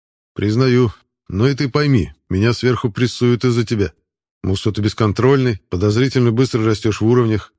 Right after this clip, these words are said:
и особое беспокойство наверху вызывает ваша с Геной дружба.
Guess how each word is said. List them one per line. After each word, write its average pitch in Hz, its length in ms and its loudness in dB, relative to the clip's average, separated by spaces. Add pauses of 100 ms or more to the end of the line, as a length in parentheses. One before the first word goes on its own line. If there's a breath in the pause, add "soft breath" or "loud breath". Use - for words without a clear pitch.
и 87 100 -4
особое 131 480 0
беспокойство 110 640 -2
наверху 104 400 0
вызывает 107 560 0
ваша 113 320 -2
с 101 60 -6
Геной 117 280 0
дружба. 101 400 -2